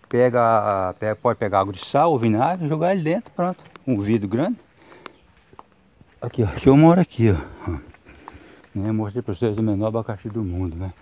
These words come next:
Então é por isso que a gente gosta de mostrar tudinho que eu tenho aqui. Pra quê? Pra, pra não deixar atrapalhado.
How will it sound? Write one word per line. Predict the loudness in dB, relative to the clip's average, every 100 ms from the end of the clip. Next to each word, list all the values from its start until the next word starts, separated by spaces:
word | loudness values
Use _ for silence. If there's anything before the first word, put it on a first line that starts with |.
| -20 -20 -20 _
Então | -14 -8 0 2 2
é |
por | 2 0
isso | -2 -2
que |
a | -4
gente | -4 -6
gosta | -8 -6
de |
mostrar | -6 -6 -10
tudinho | -12 -12 -10
que | -10
eu | -10
tenho | -10
aqui. | -12 -14 -16
Pra | -14 -12
quê? | -12
Pra, | -8 -10
pra | -8 -6 -6
não |
deixar | -6 -6
atrapalhado. | -6 -4 -2 -2 -4 -8